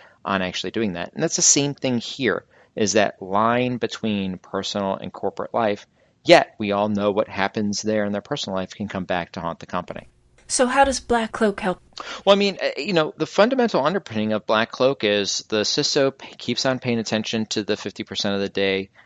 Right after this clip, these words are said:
Speaker 1: the four walls of the company, the executive, the rest of the company in terms of their corporate devices, servers, emails,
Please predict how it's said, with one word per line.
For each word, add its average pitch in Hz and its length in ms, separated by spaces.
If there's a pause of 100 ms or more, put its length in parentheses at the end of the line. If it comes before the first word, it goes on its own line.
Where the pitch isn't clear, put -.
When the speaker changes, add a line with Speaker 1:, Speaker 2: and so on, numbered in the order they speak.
(100)
Speaker 1:
the 95 80
four 101 320
walls 98 320
of 101 80
the 92 80
company, 95 560
the 92 380
executive, 98 880
the 90 100
rest 95 300
of 98 80
the 95 120
company 98 440
in 90 40
terms 92 280
of 92 80
their 87 80
corporate - 360
devices, 90 460
servers, 85 520
emails, 87 520